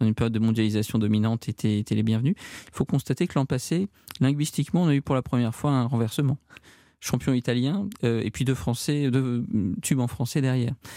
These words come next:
Euh, ce qui en soi, voilà, est, est un élément intéressant. Ce qui compte, ce n'est pas tellement la langue, parce que différentes langues ont déjà, euh, gagné au sein de l'Eurovision, et l'année dernière, Barbara Pra-, Barbara Pravi était à même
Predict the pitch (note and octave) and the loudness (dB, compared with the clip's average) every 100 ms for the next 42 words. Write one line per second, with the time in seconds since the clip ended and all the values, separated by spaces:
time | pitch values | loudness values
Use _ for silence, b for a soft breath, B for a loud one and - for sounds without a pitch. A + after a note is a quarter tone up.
0 | B B - - - - C#3+ C#3 F#3 E3+ | B B -4 -4 -2 0 0 0 -2 0
1 | B2+ A#2 A#2+ A#2 B2 B2+ C#3 C#3 C#3 C3+ | 0 0 -2 -2 -2 0 2 2 0 0
2 | B2+ - - E3+ - - A2+ - - - | -2 -2 -2 -2 -2 -2 -2 -4 -12 -6
3 | - B2+ G#3 E3+ D#3 C#3+ B2 A2+ A2 D3+ | -2 -2 -2 0 2 2 2 0 -2 -6
4 | _ - - C3+ B2 _ - - C#3+ D3 | _ -12 -2 -2 -2 _ -4 0 2 2
5 | B2+ - E3 C3+ B2+ A#2+ C3 B2 A2+ - | 0 -2 -2 2 2 2 0 0 -2 -4
6 | B B - A2+ B2 B2 - A2+ A2+ A2+ | B B 0 2 4 2 0 0 2 0
7 | A2+ C#3+ G3 B2+ A#2+ A#2+ B2 D#3 B2 A#2+ | 2 2 2 2 2 2 0 0 0 -2
8 | - C#3+ - B2+ C3 B2+ - D3+ C3+ C3 | -4 -4 -2 -2 0 -2 -4 -4 -2 0
9 | D3+ F#3+ B B B B - B2+ - E3+ | 0 -2 B B B B -2 -2 0 -2
10 | C#3 D3 B2+ | 0 2 0